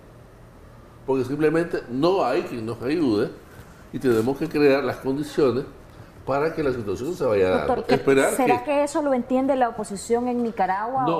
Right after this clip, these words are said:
Speaker 2: o?
Speaker 1: no, el, la, la oposición pretende, ¿verdad? Sobre todo la, los tradicionales que son, son interesados, o sea, que son encargados de vigilar los intereses extranjeros tradicionalmente, ¿verdad? Eso ellos no lo entienden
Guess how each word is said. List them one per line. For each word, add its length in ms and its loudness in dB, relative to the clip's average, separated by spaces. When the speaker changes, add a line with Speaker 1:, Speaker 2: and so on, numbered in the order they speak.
Speaker 2:
o? 60 -4
Speaker 1:
no, 180 2
el, 200 4
la, 180 2
la 140 2
oposición 500 2
pretende, 840 2
¿verdad? 360 0
Sobre 220 0
todo 300 2
la, 160 0
los 140 -2
tradicionales 640 0
que 100 -4
son, 300 -6
son 320 0
interesados, 840 2
o 140 -2
sea, 380 -4
que 80 -14
son 220 4
encargados 520 2
de 100 4
vigilar 320 4
los 140 0
intereses 480 0
extranjeros 600 0
tradicionalmente, 1040 0
¿verdad? 300 -4
Eso 260 -4
ellos 160 6
no 80 2
lo 120 2
entienden 520 0